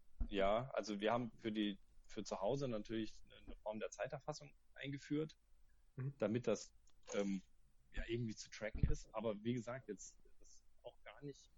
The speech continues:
Speaker 1: primär als Überwachungsmaßnahme gedacht, sondern, ähm, damit halt auch der Mitarbeiter da irgendwie einen Überblick drüber haben. Dass
Speaker 2: Ja,
Speaker 1: nicht so
Speaker 2: klar.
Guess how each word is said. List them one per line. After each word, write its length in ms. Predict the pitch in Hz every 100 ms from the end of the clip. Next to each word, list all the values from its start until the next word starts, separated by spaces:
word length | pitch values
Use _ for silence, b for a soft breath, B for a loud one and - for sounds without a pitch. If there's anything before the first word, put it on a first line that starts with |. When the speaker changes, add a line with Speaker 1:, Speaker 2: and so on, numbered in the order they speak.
| - -
Speaker 1:
primär 280 | 135 135 107
als 140 | 107
Überwachungsmaßnahme 1080 | 107 95 110 - 156 - 143 139 - 139 135
gedacht, 300 | 131 - 127 -
sondern, 340 | 113 104 101 - - b b b -
ähm, 340 | 117 107 101 98 -
damit 240 | 95 113
halt 120 | 117 98
auch 100 | 95
der 120 | 98
Mitarbeiter 440 | 143 - 98 90
da 80 | 92
irgendwie 360 | 95 98 98 95
einen 100 | 110
Überblick 360 | 127 113 98
drüber 240 | - - -
haben. 160 | 90 - _
Dass 160 | - -
Speaker 2:
Ja, 140 | 175 165
Speaker 1:
nicht 120 | -
so 100 | 101
Speaker 2:
klar. 140 | 95